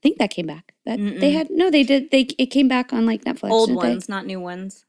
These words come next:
Speaker 1: Oh.
Speaker 2: All the I, It Came Backs that I just said, there's new episodes of.
Speaker 1: I thought that Rocco had a new episode, no?
Speaker 2: No.
Speaker 1: No.
Speaker 2: But Rugrats is coming back this year.
Speaker 1: Cool.
Speaker 2: Yeah.
Speaker 1: Ren and Stimpy.
Speaker 2: Problematic.
Speaker 1: <laughs> Then on the other channels, you had Sabrina the Teenage Witch.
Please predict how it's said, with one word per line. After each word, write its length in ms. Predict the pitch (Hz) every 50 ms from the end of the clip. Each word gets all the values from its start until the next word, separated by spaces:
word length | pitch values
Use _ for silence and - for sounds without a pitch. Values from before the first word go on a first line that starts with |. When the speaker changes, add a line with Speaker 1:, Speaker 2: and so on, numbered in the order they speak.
| _ -
Speaker 1:
Oh. 180 | 202 190 - - -
Speaker 2:
All 140 | 202 226
the 240 | 226 240 233 220 - -
I, 160 | 208 214 208 -
It 100 | 202 202
Came 200 | - - 214 208
Backs 280 | 202 208 202 202 196 -
that 100 | - 185
I 100 | 190 190
just 280 | 185 - 190 190 - -
said, 340 | 190 185 196 220 233 247 - _ _ _ _ _
there's 240 | - 190 190 175 -
new 220 | 190 185 185 185 180
episodes 440 | 170 - 170 - 170 151 156 -
of. 260 | 151 120 131 180 - _ -
Speaker 1:
I 100 | 233 247
thought 220 | - 330 339 339
that 100 | 320 294
Rocco 360 | 294 277 285 285 - 269 254
had 160 | 240 240 240 233
a 40 |
new 200 | 226 226 226 226
episode, 320 | 226 - - - - 190 180
no? 100 | 185 202 214
Speaker 2:
No. 480 | 180 175 170 165 160 160 156 151 156 -
Speaker 1:
No. 240 | 214 202 202 175 156 _ _ _ _
Speaker 2:
But 140 | - 208 202
Rugrats 340 | 220 240 247 294 302 294 -
is 100 | 262 240
coming 240 | - 226 214 214 202
back 200 | 196 190 190 -
this 180 | 196 180 -
year. 260 | 190 185 185 190 180 _ _ _ _ _
Speaker 1:
Cool. 240 | - 202 180 196 - _ _ _ _
Speaker 2:
Yeah. 140 | - - - - _ _ _ _
Speaker 1:
Ren 180 | 214 214 196 196
and 140 | 190 185 180
Stimpy. 480 | - - - 180 180 170 202 208 214 - _ _ _ _ _ _ _ _ _ _ _ _ _
Speaker 2:
Problematic. 600 | - 220 233 - 160 156 147 254 - - 262 311 - - -
Speaker 1:
<laughs> 280 | 339 320 - - 392 - 415 466 - - - - -
Then 500 | 226 226 247 294 285 226 202 208 220 -
on 240 | - 208 202 196 196
the 100 | 190 196 196
other 160 | 220 254 277
channels, 420 | 269 - 180 175 175 175 180 180 190
you 80 | 180
had 100 | 165 165
Sabrina 520 | - - - 170 - 160 160 165 160 170 170
the 100 | 170 165
Teenage 460 | - - 160 151 147 147 143 - -
Witch. 460 | 143 139 160 - - - - -